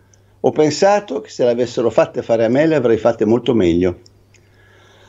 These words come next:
A quel punto ho capito che non ero io il complottista, ma che c'era un problema. Da lì è nato tutto il mio studio, la ricerca, eh, su-, sulle fotografie e poi anche sugli altri problemi. Quindi, se vuoi una risposta alla tua domanda,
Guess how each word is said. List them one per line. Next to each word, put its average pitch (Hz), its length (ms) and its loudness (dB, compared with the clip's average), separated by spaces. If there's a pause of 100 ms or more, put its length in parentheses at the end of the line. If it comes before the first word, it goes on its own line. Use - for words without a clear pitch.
(140)
A 147 100 4
quel 214 160 2
punto 156 260 -2
ho - 20 -2
capito 131 420 -4
che - 140 0
non 110 160 0
ero 151 220 2
io 131 200 0
il 110 60 -6
complottista, 120 560 -2
ma 156 60 0
che 131 80 -2
c'era 110 220 0
un 90 60 -4
problema. 104 460 -2
Da 196 140 2
lì 180 140 -2
è 113 60 0
nato 107 320 -2
tutto - 280 -4
il 101 60 -2
mio 139 120 -2
studio, 113 400 -2
la 95 120 2
ricerca, 98 720 -2
eh, 92 340 0
su-, - 180 -6
sulle 95 220 0
fotografie 143 680 2
e 143 80 2
poi 92 220 -2
anche 101 180 -6
sugli 98 200 -4
altri 98 240 -2
problemi. 78 520 -8
Quindi, 143 240 2
se 147 140 0
vuoi 185 160 2
una 170 140 4
risposta 151 420 0
alla 143 100 4
tua 143 160 0
domanda, 151 640 2